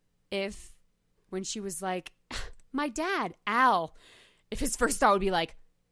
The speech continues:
"What did I do with you and Al?" 'Cause she's being so, like, personable and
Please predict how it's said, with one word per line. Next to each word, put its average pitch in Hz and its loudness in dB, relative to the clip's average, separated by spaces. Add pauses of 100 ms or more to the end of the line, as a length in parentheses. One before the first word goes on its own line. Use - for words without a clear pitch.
(300)
"What 156 -12
did 170 -8
I 160 -6
do 156 -6
with 151 -6
you 156 -4
and 156 -10
Al?" 147 -8 (1600)
'Cause 339 -2
she's 294 -2
being 269 0
so, 233 2
like, 233 2
personable 220 0
and 185 -4